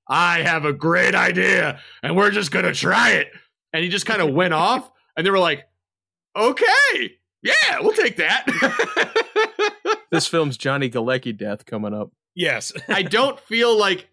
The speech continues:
Speaker 1: anyone chose this character type. I feel like he just came in and was like,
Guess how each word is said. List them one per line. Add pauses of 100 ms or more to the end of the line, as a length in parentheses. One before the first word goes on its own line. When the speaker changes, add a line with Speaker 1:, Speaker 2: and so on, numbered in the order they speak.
Speaker 1:
anyone
chose
this
character
type.
I
feel
like
he
just
came
in (100)
and
was
like,